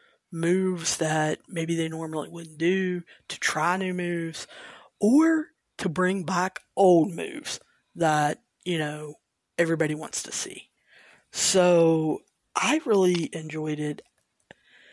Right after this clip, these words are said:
I hope they continue having some house shows in Jacksonville, like, once or twice a month. I don't see them touring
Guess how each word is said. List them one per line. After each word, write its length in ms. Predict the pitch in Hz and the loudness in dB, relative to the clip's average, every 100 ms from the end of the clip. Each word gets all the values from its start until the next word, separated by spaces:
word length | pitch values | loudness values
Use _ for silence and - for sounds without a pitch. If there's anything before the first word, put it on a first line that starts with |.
| - _ _ _ _ _ _ | -20 _ _ _ _ _ _
I 120 | - 170 | 0 0
hope 440 | - 190 226 - _ _ - | 4 4 4 0 _ _ -2
they 160 | 175 170 | 0 2
continue 500 | 175 160 165 165 156 | 0 -4 -4 -4 -4
having 420 | - 151 156 151 | -2 -2 -4 -6
some 600 | - - 156 165 160 165 - | -4 -2 0 -2 -4 -12 -10
house 260 | 151 147 | -4 -4
shows 460 | - 147 151 165 - - | -4 -6 -6 -8 -12 -10
in 220 | 160 156 | -10 -8
Jacksonville, 640 | 147 - - 143 - - _ _ _ - | -6 -6 -6 -12 -16 -18 _ _ _ -8
like, 220 | 175 - | -6 -6
once 260 | 170 160 160 | -6 -6 -6
or 60 | |
twice 320 | - 156 156 | -6 -6 -6
a 40 | - | -10
month. 300 | - - _ _ _ - - - _ - | -14 -16 _ _ _ -20 -20 -20 _ -6
I 140 | 160 | -4
don't 480 | 180 170 196 220 - | -2 -2 -2 -4 -6
see 280 | - 208 220 | -4 -2 -2
them 280 | 214 208 202 - | 0 -2 -4 -10
touring 600 | - 269 285 165 - | -4 0 0 -2 -6